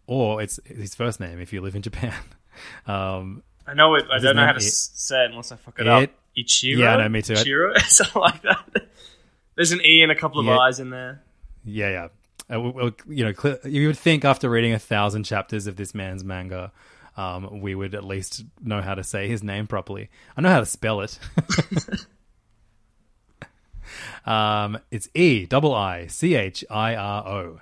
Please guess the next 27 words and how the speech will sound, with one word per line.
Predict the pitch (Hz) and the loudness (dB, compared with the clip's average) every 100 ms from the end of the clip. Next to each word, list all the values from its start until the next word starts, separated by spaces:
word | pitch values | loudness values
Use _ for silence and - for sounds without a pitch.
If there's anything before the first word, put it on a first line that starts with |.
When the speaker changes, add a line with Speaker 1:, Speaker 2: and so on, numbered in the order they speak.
| _ | _
Speaker 1:
and, | 104 92 92 95 | -12 -10 -10 -10
um, | 98 95 98 | -10 -10 -10
that's | 113 107 | -8 -8
the | - 104 104 175 - | -6 -8 -8 -16 -14
last | 127 113 104 | -4 -2 -2
we'll | 101 | -6
say | - 98 | -8 -8
of | 95 | -8
his | 95 | -10
name. | 90 87 87 | -12 -12 -8
He | 107 | -4
is | 101 - | -4 2
Oda, | 131 131 101 87 | 2 4 0 -2
or, | 104 95 110 | -8 -10 -8
or | 107 101 - - | -8 -8 -14 -10
some | - 143 | -2 2
people | 135 | 2
refer | 123 127 | 2 2
to | 123 | 2
him | 113 | 2
as | 104 | -2
Goda, | 95 107 110 98 82 - | -4 -2 -2 -2 -8 -10
as | 95 | -10
in, | 95 | -8
like, | 92 87 101 | -10 -12 -8
God, | 101 95 90 | -4 -4 -4
Speaker 2:
God. | 104 85 | -6 -8